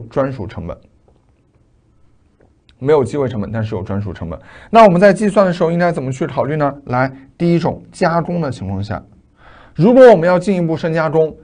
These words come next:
请问我额外创造出来的那个，呃，这个新的单价，新的单价是多少？产品的销售单价是不是八十？对吧？是不是八十？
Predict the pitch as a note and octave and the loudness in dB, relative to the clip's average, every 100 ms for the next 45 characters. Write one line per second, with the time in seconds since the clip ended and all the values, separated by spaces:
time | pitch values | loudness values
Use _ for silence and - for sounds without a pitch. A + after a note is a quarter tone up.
0 | _ - C#3+ D3+ C#3+ - - _ - C#3+ | _ -12 -4 0 0 -2 -20 _ -2 4
1 | C#3 B2 - - C#3 C3 D3 G#3+ A3+ F3+ | 6 4 -2 -10 0 4 6 6 6 4
2 | B2 - - _ _ - G#3 F3 D#3+ C#3 | 0 -8 -20 _ _ -12 -6 -2 0 0
3 | - C#3 A#2+ C3 C3+ B2+ A2 G#2+ - _ | -2 -4 -2 -4 -4 -4 -4 -4 -12 _
4 | _ _ _ - A2 C#3 B2+ - B3 A#3 | _ _ _ -12 -8 -4 -6 -2 0 2
5 | C#3+ D3 D#3 E3 - - _ - F#3 F3 | 2 0 0 -2 -2 -14 _ -12 -6 -4
6 | C3+ B2+ B2+ A2+ A2 A2 G#2+ - - _ | -2 -2 -4 -4 -4 -4 -4 -8 -18 _
7 | _ _ _ _ _ _ _ _ _ _ | _ _ _ _ _ _ _ _ _ _
8 | _ _ _ _ _ _ _ _ _ _ | _ _ _ _ _ _ _ _ _ _
9 | _ _ _ - - - F3+ F3+ A#2+ C#3 | _ _ _ -20 -10 -2 0 0 -2 -4
10 | D3 C#3 C#3+ C#3+ A#2 - - - E3 - | -2 -2 -2 -2 -4 -8 -20 -8 -6 -2
11 | D3+ A#2+ - _ E3 D#3+ - - G2+ G#2 | -2 -2 -8 _ 0 0 -2 -4 -8 -8
12 | - _ _ _ _ _ _ _ _ _ | -10 _ _ _ _ _ _ _ _ _
13 | _ _ _ _ _ - - - - - | _ _ _ _ _ -12 -12 -12 -16 -18
14 | - _ D#3+ D#3 G#2+ - E3+ C#3+ D#3 D3+ | -20 _ -2 -2 -2 -8 -6 -4 -4 -6
15 | C3+ A2 | -8 -10